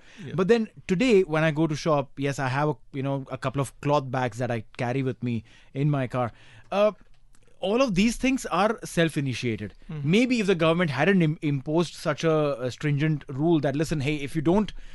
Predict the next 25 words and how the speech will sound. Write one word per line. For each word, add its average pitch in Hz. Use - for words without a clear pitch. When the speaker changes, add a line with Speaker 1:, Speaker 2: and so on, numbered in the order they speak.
Speaker 2:
uh, 147
you, 156
I 147
mean, 156
if 139
you 151
do 170
use 170
a 175
plastic 160
bag, 185
you'll 151
have 139
to 139
pay 175
for 131
it. 147
One 156
would 185
think 185
that, 180
oh, 156
that's 131
okay. 120
But 143